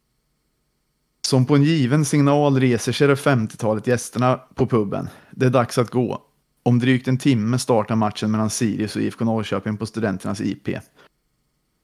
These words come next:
Ute på gatan börjar supporterna sjunga. Några personer kommer fram till oss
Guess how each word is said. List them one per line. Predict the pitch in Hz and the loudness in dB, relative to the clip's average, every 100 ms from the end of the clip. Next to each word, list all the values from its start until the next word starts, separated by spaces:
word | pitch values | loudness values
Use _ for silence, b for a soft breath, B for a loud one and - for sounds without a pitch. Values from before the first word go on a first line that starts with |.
| _ _ _ _ _ | _ _ _ _ _
Ute | 139 135 | 4 4
på | 135 | 2
gatan | 131 156 123 - 147 151 | 4 4 2 0 0 2
börjar | 151 143 | 4 2
supporterna | 139 143 135 113 110 | 0 0 0 0 -2
sjunga. | 104 147 123 107 127 110 - _ _ | 0 2 2 2 0 0 -4 _ _
Några | - 139 131 | 0 2 2
personer | 143 131 123 117 | 0 0 0 0
kommer | 120 117 | -2 0
fram | - 135 131 | 2 2 2
till | 135 | 0
oss | 110 101 - | -2 -4 -12